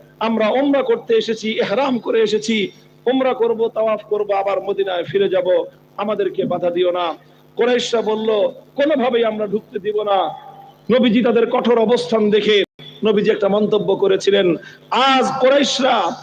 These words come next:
এমন যে কোনো শর্ত দিবে, যেই শর্তের মধ্যে বাইতুল্লাহর ইজ্জত এবং এহতেরাম, সম্মান রক্ষা পাবে, সেই শর্তে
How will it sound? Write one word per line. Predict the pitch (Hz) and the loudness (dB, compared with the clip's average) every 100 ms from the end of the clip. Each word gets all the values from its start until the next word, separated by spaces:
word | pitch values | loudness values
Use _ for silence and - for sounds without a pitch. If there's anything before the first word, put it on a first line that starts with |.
| - - - | -18 -20 -4
এমন | 240 262 269 240 185 | 0 2 4 2 2
যে | 302 330 | 2 4
কোনো | 320 294 | 4 2
শর্ত | 262 - 285 - | 2 0 -2 0
দিবে, | 285 269 254 233 185 - - - - | 2 2 4 2 0 -4 -10 -20 -4
যেই | - 277 | 2 4
শর্তের | 220 302 302 277 254 | 2 0 0 4 4
মধ্যে | 247 190 254 247 226 170 - - - | 4 4 4 6 4 0 -10 -16 -2
বাইতুল্লাহর | 247 254 247 226 226 214 | 2 2 2 2 4 2
ইজ্জত | 294 208 170 233 | 2 0 2 2
এবং | 220 202 226 | 2 2 0
এহতেরাম, | 170 - 233 233 220 | -2 0 2 2 0
সম্মান | 202 220 247 269 | 0 0 2 2
রক্ষা | 247 214 214 | 2 0 0
পাবে, | 214 220 226 208 - - 440 - | 2 4 6 4 2 -4 -10 -10
সেই | - - 262 339 359 | -6 0 2 6 4
শর্তে | 277 - 262 285 - 302 285 254 196 | 4 0 -2 -2 0 4 4 4 0